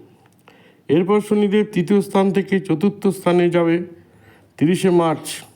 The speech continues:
মীন রাশিতে প্রবেশ করবে। চতুর্থ স্থানে শনি অবস্থানের ফলে সাংসারিক জীবনে নানা দুঃখ শুরু হবে। এই সময় রাহু মীন রাশিতে চতুর্থ স্থানে অবস্থান করবে। ষষ্ঠ স্থানে বৃহস্পতি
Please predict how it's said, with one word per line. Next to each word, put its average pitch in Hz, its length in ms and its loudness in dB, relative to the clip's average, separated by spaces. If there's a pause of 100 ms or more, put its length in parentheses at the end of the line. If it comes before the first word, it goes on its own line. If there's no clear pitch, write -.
(260)
মীন 160 240 4
রাশিতে 160 380 0
প্রবেশ 143 360 0
করবে। 95 360 -2 (1300)
চতুর্থ 202 400 0
স্থানে 208 360 2
শনি 202 380 0
অবস্থানের 185 560 0
ফলে 165 380 -2 (680)
সাংসারিক 190 600 0
জীবনে 185 300 2
নানা 165 280 2
দুঃখ 170 440 0 (120)
শুরু 139 180 2
হবে। 127 240 2 (920)
এই 165 180 2
সময় 202 300 2
রাহু 180 240 2
মীন 170 300 2
রাশিতে 180 440 0
চতুর্থ 160 640 -4
স্থানে 165 360 0
অবস্থান 139 420 0
করবে। 131 340 0 (1800)
ষষ্ঠ 156 360 -2
স্থানে 196 380 0
বৃহস্পতি 185 600 0